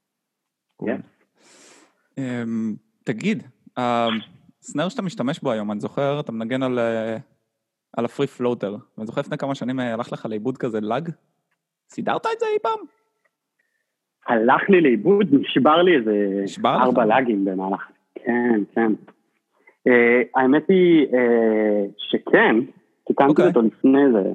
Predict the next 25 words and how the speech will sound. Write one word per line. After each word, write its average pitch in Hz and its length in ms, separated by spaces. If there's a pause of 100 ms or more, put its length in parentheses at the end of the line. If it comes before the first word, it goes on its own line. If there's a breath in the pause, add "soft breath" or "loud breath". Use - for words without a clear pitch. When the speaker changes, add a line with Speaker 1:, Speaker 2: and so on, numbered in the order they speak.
(920)
Speaker 1:
לפני 127 300
איזה 110 140
שנה, 120 500
הלכתי 127 280
לחלילית 107 580
פה 127 120
ביפו, 120 560 (380 soft breath)
Speaker 2:
אוקיי. 123 240 (220)
Speaker 1:
והבאתי, 104 920
הבאתי 113 320 (160)
סט 120 300
כזה 104 400
של, 95 420
אה, 90 80 (640)
לאג 110 360 (340)
חדשים, 151 760
ו-, 107 720
וכל 117 340
ה-, - 180 (120)
כל 120 180
הדבר 120 340 (100)
חוץ - 280
מהשל 113 460
עצמו. 147 420 (320 soft breath)
Speaker 2:
Mhm. 135 100